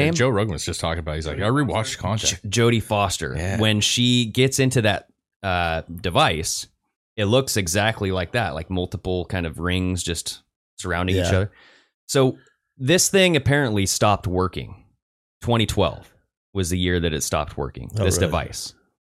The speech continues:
Speaker 1: They could only see up to twenty twelve, which is why they said,
Speaker 2: The Mayan
Speaker 1: uh, the,
Speaker 2: calendar.
Speaker 1: the world's gonna end
Speaker 3: Yeah.
Speaker 1: in twenty twelve, right?
Speaker 2: Yeah.
Speaker 1: So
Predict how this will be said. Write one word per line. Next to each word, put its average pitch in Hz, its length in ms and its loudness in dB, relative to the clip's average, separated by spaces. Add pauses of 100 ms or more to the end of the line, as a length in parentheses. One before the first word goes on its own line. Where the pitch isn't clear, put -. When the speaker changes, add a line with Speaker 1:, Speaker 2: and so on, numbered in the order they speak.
(380)
Speaker 1:
They 113 120 2
could 123 140 4
only 147 240 4
see 139 260 2
up 131 200 4
to 110 100 -2
twenty 110 260 0
twelve, 90 240 0
which 117 160 2
is 123 100 4
why 117 240 4
they 107 140 4
said, 98 400 2
Speaker 2:
The 92 60 -8
Mayan 92 160 0
Speaker 1:
uh, 85 40 -2
the, 85 60 -6
Speaker 2:
calendar. 95 440 -2
Speaker 1:
the 101 80 0
world's 92 300 2
gonna 87 160 -2
end 87 240 0
Speaker 3:
Yeah. 85 60 -2
Speaker 1:
in 76 100 -8
twenty 78 220 -4
twelve, 85 340 -4
right? 76 180 -6
Speaker 2:
Yeah. 78 160 -10 (600)
Speaker 1:
So 135 460 4